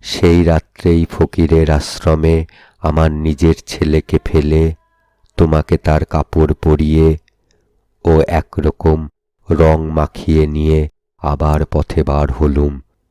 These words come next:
ইয়াসিনের ক্ষীণ ক্রন্দন ক্রোশের পর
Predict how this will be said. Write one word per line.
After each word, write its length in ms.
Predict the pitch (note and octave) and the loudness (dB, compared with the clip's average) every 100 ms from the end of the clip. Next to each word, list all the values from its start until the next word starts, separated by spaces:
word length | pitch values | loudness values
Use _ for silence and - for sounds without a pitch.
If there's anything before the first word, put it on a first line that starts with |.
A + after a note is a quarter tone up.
| _ _ _ | _ _ _
ইয়াসিনের 760 | F2+ E2+ E2+ - F2 E2 E2 E2 | 0 4 2 2 -2 2 2 0
ক্ষীণ 500 | - - D#2+ D#2+ E2 | -4 -2 0 0 -2
ক্রন্দন 760 | - D#2+ D#2 D#2 D#2 D#2+ D#2+ D#2 _ _ _ - | 0 2 2 0 2 2 2 -4 _ _ _ -8
ক্রোশের 560 | - D2+ - E2+ D#2+ - | -2 -2 0 0 0 0
পর 300 | E2 D#2 | 0 0